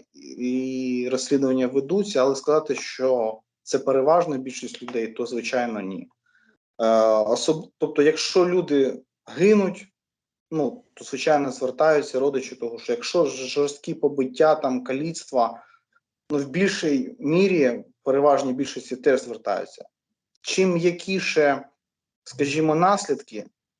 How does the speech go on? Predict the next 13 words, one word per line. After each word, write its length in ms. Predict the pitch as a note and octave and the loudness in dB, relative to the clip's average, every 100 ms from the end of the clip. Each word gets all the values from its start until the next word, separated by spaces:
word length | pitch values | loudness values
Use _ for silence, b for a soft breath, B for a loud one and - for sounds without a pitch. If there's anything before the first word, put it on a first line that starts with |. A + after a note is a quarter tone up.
| _ _ _ - | _ _ _ -8
особливо 540 | - D#3+ D3+ F3+ E3 | -2 -2 0 4 6
якщо 280 | D3+ - D3 | 4 2 -2
людина 320 | D3 D3 C#3+ | 0 0 0
залишається 640 | C3+ C3+ C3+ C#3 B2+ A#2+ B2 | 0 0 2 2 2 0 -8
в 60 | |
окупації, 640 | B2+ - - E3+ E3+ - A#2 | -8 -8 0 2 2 -6 -8
то, 140 | B2+ | -8
звичайно, 360 | A#2+ B2 D3+ C3 | -10 -6 -4 -4
так, 120 | B2 | -8
взагалі 340 | - C3 C3+ | -4 -4 -4
таких 280 | B2 A2+ - | -10 -12 -12
моментів 440 | A2+ G#2+ G#2 G#2+ G#2+ | -8 -8 -8 -10 -10
немає. 340 | G#2 G2 | -6 -6